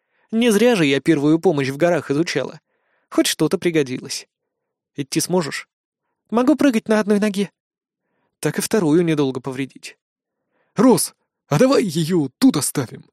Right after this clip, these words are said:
Она нам одни заботы приносит». Лобанов делает хитрое лицо. Пугаюсь. «Я пойду как-нибудь, только не оставляйте». Цепляюсь за Сафина.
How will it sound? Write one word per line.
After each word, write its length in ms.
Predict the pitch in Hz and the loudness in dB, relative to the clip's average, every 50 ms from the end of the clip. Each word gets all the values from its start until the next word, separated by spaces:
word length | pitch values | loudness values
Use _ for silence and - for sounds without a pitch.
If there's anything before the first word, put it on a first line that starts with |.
| _ _ _ _ _ _ - 208 | _ _ _ _ _ _ 2 2
Она 220 | 269 294 294 285 | 4 6 6 6
нам 160 | 277 269 277 | 6 6 6
одни 300 | 277 262 247 285 294 285 262 | 6 4 4 2 2 2 6
заботы 520 | 262 269 262 240 214 220 190 143 - 135 | 6 4 4 4 2 0 0 0 -2 -4
приносит». 640 | - 147 143 131 123 117 95 - - - - - _ _ _ _ _ _ _ _ _ _ _ _ _ _ - | -2 -2 -2 -2 -4 -8 -12 -14 -16 -16 -18 -20 _ _ _ _ _ _ _ _ _ _ _ _ _ _ 0
Лобанов 480 | 151 147 143 139 139 180 202 190 156 | 2 2 2 4 2 2 2 2 2
делает 380 | 139 147 160 160 156 151 151 - | 2 2 2 4 4 2 0 -2
хитрое 360 | - 170 160 - 165 160 156 | -2 -6 -2 0 0 0 2
лицо. 400 | 160 165 160 - - - 156 - _ _ _ _ _ _ _ _ _ _ - | 0 -2 -4 -6 -10 -10 -12 -16 _ _ _ _ _ _ _ _ _ _ -4
Пугаюсь. 640 | 160 165 156 139 123 113 120 - - - - - _ _ _ _ _ _ _ _ _ _ _ _ _ _ - | -2 -2 -2 -4 -10 -12 -14 -14 -10 -10 -10 -10 _ _ _ _ _ _ _ _ _ _ _ _ _ _ -2
«Я 240 | - 262 254 277 262 | 0 2 2 2 2
пойду 380 | _ - 320 302 302 311 302 262 | _ 2 2 4 6 6 6 6
как-нибудь, 500 | 302 277 - 262 262 233 240 - - _ _ _ _ _ _ - | 4 2 2 2 2 2 2 -2 -2 _ _ _ _ _ _ 2
только 200 | 339 294 - 302 | 2 4 6 4
не 100 | 311 302 | 4 4
оставляйте». 640 | 277 - - 330 277 294 285 262 233 - 254 226 - _ _ _ _ _ _ _ _ _ _ _ _ | 4 2 2 4 4 6 6 6 4 2 2 0 0 _ _ _ _ _ _ _ _ _ _ _ _
Цепляюсь 500 | - - 143 - 151 147 139 139 135 127 | -4 -2 0 2 4 4 4 4 2 0
за 180 | 127 143 165 | 0 0 0
Сафина. 540 | 160 - - 139 120 - - 165 - 147 - | 0 0 -4 -6 -6 -8 -12 -16 -16 -18 -20